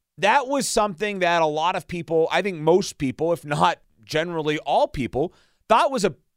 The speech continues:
pretty darn good move for the organization, bringing in Kyle Dubas to, to run the operations, even though, you know, maybe,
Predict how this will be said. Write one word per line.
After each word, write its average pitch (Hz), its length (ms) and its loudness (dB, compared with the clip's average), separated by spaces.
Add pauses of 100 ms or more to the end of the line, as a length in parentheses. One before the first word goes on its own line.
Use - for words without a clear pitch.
(160)
pretty 226 240 0
darn 240 280 0
good 214 180 2
move 185 240 2
for 175 80 -4
the 156 100 -2
organization, 127 640 -2
bringing 143 320 -2
in 127 160 -8
Kyle 110 260 -4
Dubas 80 360 -10
to, 110 180 -10 (100)
to 117 80 -10
run 156 400 -2 (340)
the 131 140 0
operations, 175 720 -2
even 226 220 -8
though, 220 340 4
you 208 100 -4
know, 196 220 0
maybe, 190 400 -8